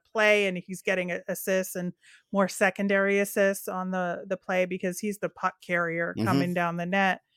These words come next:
Speaker 1: you know, coming down the ice and then dishes it off, and then he's having trouble when he gets the puck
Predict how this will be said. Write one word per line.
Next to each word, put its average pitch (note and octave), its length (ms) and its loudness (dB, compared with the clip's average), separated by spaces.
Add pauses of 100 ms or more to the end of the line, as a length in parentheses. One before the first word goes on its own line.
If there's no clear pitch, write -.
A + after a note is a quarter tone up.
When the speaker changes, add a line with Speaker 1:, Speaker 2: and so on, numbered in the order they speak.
(220)
Speaker 1:
you F#3+ 80 -4
know, F3 140 2
coming G3+ 260 2
down F#3 180 4
the F3+ 140 0
ice F3+ 500 2
and F3+ 220 -2
then F3 240 -2
dishes F#3 380 -2
it F3+ 100 2
off, F3+ 300 2
and F3 100 -2
then E3+ 220 -4
he's F#3 600 -8
having F3 280 -2
trouble E3+ 400 0
when F3+ 140 -4
he F3+ 100 -4
gets F3+ 260 0
the F3 120 -4
puck - 360 0